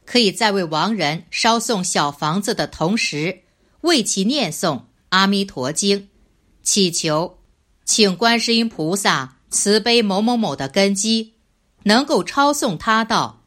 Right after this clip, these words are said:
西方极乐世界。”这样比较容易超度往生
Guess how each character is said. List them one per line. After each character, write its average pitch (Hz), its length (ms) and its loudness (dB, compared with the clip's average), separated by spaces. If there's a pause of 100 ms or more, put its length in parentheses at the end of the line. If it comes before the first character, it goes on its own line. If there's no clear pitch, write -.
西 226 340 0
方 220 260 0
极 202 300 -2
乐 240 180 -2
世 160 280 -4
界。” - 320 -4 (520)
这 196 280 2
样 147 300 -2 (280)
比 202 140 0
较 208 180 2
容 190 240 0
易 185 140 -2
超 254 320 0
度 226 220 -4
往 139 200 -2
生 220 420 -2